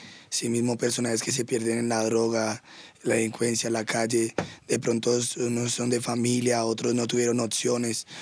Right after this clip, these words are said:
otros buscan recursos, ¿no? Entonces es esa realidad, ¿no? Cada día un espejo, una historia que es narrada o contada a cierto punto en lo visual.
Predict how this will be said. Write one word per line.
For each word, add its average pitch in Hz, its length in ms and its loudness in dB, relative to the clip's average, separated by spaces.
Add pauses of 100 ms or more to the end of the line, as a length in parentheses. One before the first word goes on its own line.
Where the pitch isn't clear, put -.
(180)
otros 120 580 0 (200)
buscan 120 360 2
recursos, 123 540 0
¿no? 123 180 0
Entonces 117 580 0 (320)
es 139 200 2
esa 131 160 2
realidad, 127 440 2
¿no? 123 200 0
Cada 120 220 0
día 120 320 2
un 120 120 0
espejo, 120 360 0
una 117 160 0
historia 120 520 0 (540)
que 120 460 0
es - 280 -4 (120)
narrada 117 480 0
o 110 60 0
contada 113 580 0 (200)
a 117 120 2
cierto 117 360 -2
punto 117 540 0
en 120 140 0
lo 117 80 2
visual. 110 400 0